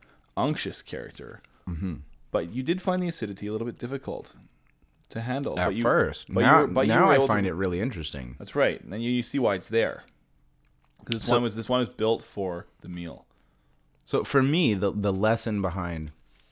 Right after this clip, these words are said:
Speaker 2: Champollion Vouvray is that if you taste a wine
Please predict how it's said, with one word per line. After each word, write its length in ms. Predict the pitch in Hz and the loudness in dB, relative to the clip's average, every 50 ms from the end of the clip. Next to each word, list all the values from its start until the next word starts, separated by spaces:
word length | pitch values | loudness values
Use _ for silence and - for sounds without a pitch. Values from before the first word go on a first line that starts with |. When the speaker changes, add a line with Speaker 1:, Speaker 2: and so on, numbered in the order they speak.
| _ _ _ - _ _ - | _ _ _ -20 _ _ -14
Speaker 2:
Champollion 640 | - - 104 92 87 85 82 82 85 85 80 80 76 - _ _ _ - | -10 -6 -6 -6 -4 -4 -6 -4 -4 -4 -4 -6 -10 -14 _ _ _ -14
Vouvray 600 | 78 78 82 78 69 78 80 76 73 67 69 67 65 - _ _ _ _ _ _ _ _ _ _ _ _ _ _ _ _ _ _ _ _ _ _ _ _ _ _ _ _ _ | -12 -10 -10 -10 -8 -8 -8 -8 -8 -8 -8 -10 -12 -16 _ _ _ _ _ _ _ _ _ _ _ _ _ _ _ _ _ _ _ _ _ _ _ _ _ _ _ _ _
is 160 | - 123 107 | -2 0 2
that 160 | 104 113 110 92 | 4 2 2 2
if 180 | 113 113 - | 0 -4 -4
you 140 | 135 156 190 | -4 -6 -4
taste 320 | 180 180 160 151 143 - | 0 0 0 0 0 0
a 60 | 117 110 | -2 -2
wine 560 | 101 101 101 98 90 85 78 73 69 71 | 0 0 0 0 0 0 -2 -4 -8 -10